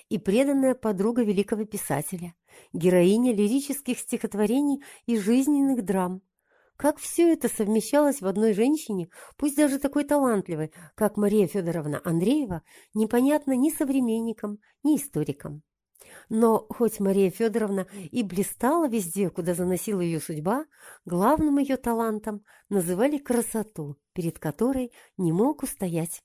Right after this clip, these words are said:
никто. Исследователи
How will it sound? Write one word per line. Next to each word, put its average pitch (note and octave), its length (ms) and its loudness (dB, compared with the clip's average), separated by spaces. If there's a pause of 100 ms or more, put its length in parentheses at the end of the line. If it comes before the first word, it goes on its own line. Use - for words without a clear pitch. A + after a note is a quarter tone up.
(160)
никто. D#3 500 -6 (2750)
Исследователи G#3+ 1160 -4